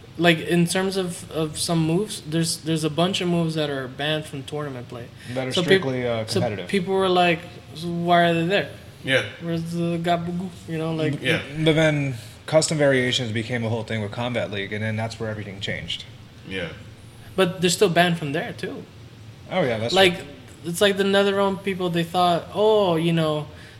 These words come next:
Speaker 1: the casual player will, will, will appreciate it." They don't know.
Speaker 2: Nope.
Speaker 3: No.
Speaker 2: Nope.
Speaker 1: The people
Speaker 2: <laughs>
Speaker 1: who do appreciate it can't use it.
Speaker 2: It's
Speaker 3: Yeah.
Speaker 2: pointless.
Speaker 1: That's why everyone's pissed.
Speaker 3: Yeah.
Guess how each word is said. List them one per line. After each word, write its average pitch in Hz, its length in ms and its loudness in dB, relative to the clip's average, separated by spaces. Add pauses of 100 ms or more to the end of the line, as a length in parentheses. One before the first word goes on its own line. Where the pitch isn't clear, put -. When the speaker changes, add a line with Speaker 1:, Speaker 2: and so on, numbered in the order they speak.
(100)
Speaker 1:
the 160 80 -2
casual 185 520 2
player 175 360 0
will, 151 300 0
will, 135 380 -6 (280)
will 127 320 -8
appreciate 139 640 0
it." - 180 -18
They 170 100 -4
don't 143 300 -6
know. 123 120 -4
Speaker 2:
Nope. 127 280 4 (200)
Speaker 3:
No. 98 280 -2 (160)
Speaker 2:
Nope. 123 240 -2 (600)
Speaker 1:
The 175 360 8
people 208 240 4
Speaker 2:
<laughs> 202 40 6
Speaker 1:
who 190 120 6
do 190 180 4
appreciate 185 460 0
it 165 120 -2
can't 170 260 -4
use 156 320 -2
it. 110 140 -8 (420)
Speaker 2:
It's 120 340 -8
Speaker 3:
Yeah. 98 200 -4 (220)
Speaker 2:
pointless. 131 580 -8
Speaker 1:
That's 156 160 -2
why 180 80 2
everyone's 180 240 0
pissed. - 500 -4 (180)
Speaker 3:
Yeah. 120 260 0